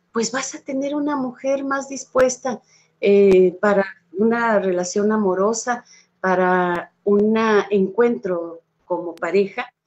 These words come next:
vas a tener una mujer con, o sea, una mejor amante, ¿sí? Porque eso es importante, que los dos estén contentos,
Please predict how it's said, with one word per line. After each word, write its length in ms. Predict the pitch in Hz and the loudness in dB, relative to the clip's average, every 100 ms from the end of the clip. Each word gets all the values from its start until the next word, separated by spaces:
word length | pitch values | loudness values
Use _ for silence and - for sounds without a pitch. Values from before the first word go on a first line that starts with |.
| _ _ _ _ - | _ _ _ _ -10
vas 260 | 196 - | -8 -8
a 80 | 247 | -8
tener 340 | 254 240 254 254 | -4 -4 -6 -10
una 140 | 262 240 | -6 -2
mujer 420 | 202 233 233 - | -2 -2 -4 -4
con, 400 | 214 196 - - - | -2 -2 -2 -10 -8
o 80 | 196 | -6
sea, 320 | - 226 208 | -2 -2 -2
una 240 | 226 240 262 | -2 0 0
mejor 320 | 226 240 247 | -2 -2 0
amante, 560 | 247 233 247 - - _ _ _ _ _ _ _ _ _ - | 2 2 0 -4 -10 _ _ _ _ _ _ _ _ _ -16
¿sí? 320 | - 160 165 175 _ _ - | -8 -8 -8 -16 _ _ -6
Porque 260 | 202 - 208 | -4 -2 -4
eso 180 | 214 | -2
es 140 | 233 240 | -2 -2
importante, 800 | 226 190 170 - 240 269 175 - _ _ _ | -4 -4 -4 -2 -2 -4 -10 -10 _ _ _
que 140 | 170 | -4
los 340 | 156 151 139 170 | -2 -4 -2 0
dos 240 | 254 311 | 2 0
estén 320 | 220 - 202 | -6 -10 -8
contentos, 800 | - 196 - 196 190 - - | -4 -4 0 0 0 -6 -10